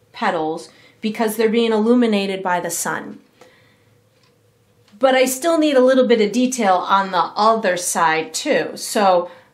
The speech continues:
this inside part or this other side part might be a l-, little bit darker, but my tips that are facing the sun are definitely gonna be the brightest. And I can,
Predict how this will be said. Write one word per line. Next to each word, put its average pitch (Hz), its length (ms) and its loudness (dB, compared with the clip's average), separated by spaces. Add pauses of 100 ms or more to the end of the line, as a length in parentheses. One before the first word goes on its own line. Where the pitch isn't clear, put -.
(200)
this 220 520 0
inside 233 720 -2
part 170 420 0
or 185 140 0
this 175 340 -2
other 202 360 -2
side 156 500 -4
part 156 380 -6
might 196 340 -2
be 170 280 -4
a - 80 -8
l-, 185 340 -6 (140)
little 190 280 -2
bit 175 320 -4
darker, 208 800 -2
but 196 180 -6
my 180 260 -4
tips - 680 -8 (240)
that 190 160 -2
are 180 100 0
facing 208 460 -8
the 170 80 -6
sun 170 460 -6
are 180 180 -8
definitely 180 480 -6
gonna 165 160 -8
be 156 240 -8
the 160 180 -10
brightest. 165 600 -10 (640)
And 208 240 -2
I 294 300 -2
can, 180 640 -8